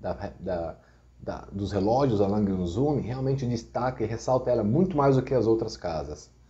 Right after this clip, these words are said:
E esse é um fato muito importante que eu queria ressaltar, porque existe uma grande diferença entre a edição limitada Lang und Söhne e das outras marcas aí de alta orologia. Bem, pessoal, esse é o vídeo de hoje. Espero que vocês tenham curtido, espero que tenham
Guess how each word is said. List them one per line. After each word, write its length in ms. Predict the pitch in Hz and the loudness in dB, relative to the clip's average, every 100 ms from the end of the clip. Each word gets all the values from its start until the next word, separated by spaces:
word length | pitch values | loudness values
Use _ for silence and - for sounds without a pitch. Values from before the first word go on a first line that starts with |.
| - | 2
E 100 | 139 | 6
esse 120 | 139 | 8
é 20 | |
um 40 | 170 | 8
fato 200 | 156 147 | 8 8
muito 220 | 143 180 | 8 8
importante 480 | 180 143 135 139 143 | 6 4 4 0 2
que 60 | |
eu 40 | 143 | 2
queria 220 | 139 143 | 4 4
ressaltar, 540 | 139 139 135 131 123 | 4 4 2 4 2
porque 240 | 123 135 135 | 2 -4 -2
existe 260 | 123 127 | -2 -2
uma 100 | 127 | -2
grande 320 | 98 98 151 156 | 0 4 4 4
diferença 480 | 147 127 117 113 | 2 0 -2 -2
entre 160 | 113 110 | -2 0
a 40 | |
edição 280 | 101 101 - | 0 0 0
limitada 600 | 139 127 117 117 104 98 | 2 2 4 4 4 2
Lang 260 | 98 113 107 | 2 2 2
und 160 | 104 | 2
Söhne 480 | 92 139 151 156 139 | 2 2 4 0 -2
e 120 | 110 104 | -6 -2
das 160 | 101 | 2
outras 260 | 110 107 95 | 2 2 -2
marcas 400 | 98 101 104 95 | -2 -4 -4 -2
aí 140 | 95 | -2
de 100 | 90 | 2
alta 240 | 95 95 95 | 0 0 -2
orologia. 640 | 90 90 85 78 - - - _ _ _ _ _ - _ _ | -2 -2 -4 -8 -12 -14 -18 _ _ _ _ _ -20 _ _
Bem, 140 | 160 | 0
pessoal, 580 | 135 131 143 117 - - - | 2 4 8 8 6 -8 0
esse 180 | 143 147 | 4 8
é 40 | |
o 40 | |
vídeo 220 | 135 139 131 | 8 8 8
de 140 | 113 | 8
hoje. 260 | 135 160 147 | 8 10 8
Espero 260 | 135 135 | 4 0
que 80 | 135 | 0
vocês 240 | 123 120 | -4 -4
tenham 200 | - 139 | -2 0
curtido, 500 | 131 107 98 151 151 | 2 0 0 6 6
espero 220 | 131 131 123 | 6 2 2
que 40 | |
tenham 360 | 135 120 104 | 0 0 -2